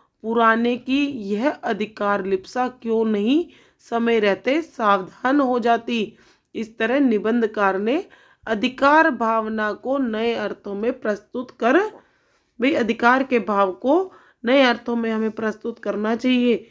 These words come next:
इस निबंध की लालित्य योजना को प्रभावी बना दिया है। नेक्स्ट क्वेश्चन,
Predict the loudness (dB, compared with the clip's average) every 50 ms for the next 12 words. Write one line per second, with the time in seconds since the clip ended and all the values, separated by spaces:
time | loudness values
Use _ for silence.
0 | _ _ _ _ -4 -4 -2 -2 0 -2 0 0 2 0 0 0 0 -4 -2 2
1 | 4 4 4 4 2 2 0 0 -2 -4 _ _ -4 -2 0 2 2 2 0 0
2 | -2 -4 -4 -4 -4 -2 0 2 2 2 0 -4 -12 _ _ _ _ -14 -10 -8
3 | -6 -4 -2 -2 0 2 2 2 2 2 0 -8 -4 -2 -2 0 0 0 -2 -2
4 | -4 -4 -4 -2 -4 -4 -6 -6 -6 -6 -6 -6 -8 -14 _ _ _ _ _ _
5 | _ _ _ _ _ _ _ _ _ _ _ _ _ -6 -2 -2 -2 -2 -4 -10
6 | -2 0 0 0 0 0 -2 -2 -2 -2